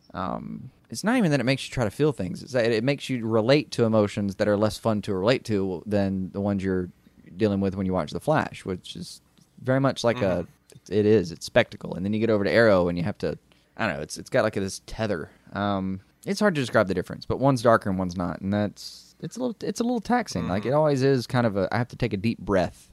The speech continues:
Speaker 1: before I watch, uh, before I start Arrow.
Speaker 2: Mm-hmm. <laughs>
Speaker 1: But they
Speaker 2: Oh,
Speaker 1: did
Speaker 2: man.
Speaker 1: something for me on this
Speaker 2: Um,
Speaker 1: episode that I'll,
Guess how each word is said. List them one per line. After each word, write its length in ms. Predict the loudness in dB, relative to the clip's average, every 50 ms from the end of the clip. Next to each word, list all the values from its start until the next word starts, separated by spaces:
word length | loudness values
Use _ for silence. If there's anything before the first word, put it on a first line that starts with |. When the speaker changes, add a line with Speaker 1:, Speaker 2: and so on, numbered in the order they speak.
| _
Speaker 1:
before 260 | -12 -8 -4 -2 0 2
I 80 | 2
watch, 420 | 2 2 0 0 -4 -8 -18 -16 -12 -8
uh, 80 | -6 -6
before 360 | -4 -4 -4 -2 0 0 0
I 40 | 0
start 280 | -2 -2 -2 -2 -2
Arrow. 280 | -2 -4 -4 -6 -8 -10 -12 _ _ _ _ -20
Speaker 2:
Mm-hmm. 480 | -16 -14 -14 -12 -14 -14 -12 -14 -14 -14 -16
<laughs> 1160 | -20 _ _ _ _ _ _ _ -20 -20 -20 _ -20 -20 -20 _ _ -20 -20 _ _ -20 -20 -20 _ _ _ -20 -16 -14 -12 -12 -12 -12 -14 -12 -12 -10 -10 -10 -12 -14 -18 -20 _ _ -20 -18 -2
Speaker 1:
But 220 | 2 2 2 4 2
they 60 | 2
Speaker 2:
Oh, 40 | 2
Speaker 1:
did 80 | 2 0
Speaker 2:
man. 40 | 0
Speaker 1:
something 260 | 0 -2 -2 -2 -2
for 140 | -2 -2 0
me 60 | 0 0
on 120 | 0 0
this 160 | -2 -2 -2
Speaker 2:
Um, 60 | -2
Speaker 1:
episode 380 | -4 -4 -4 -6 -4 -4 -4 -4
that 100 | -4 -4
I'll, 300 | -4 -4 -4 -6 -8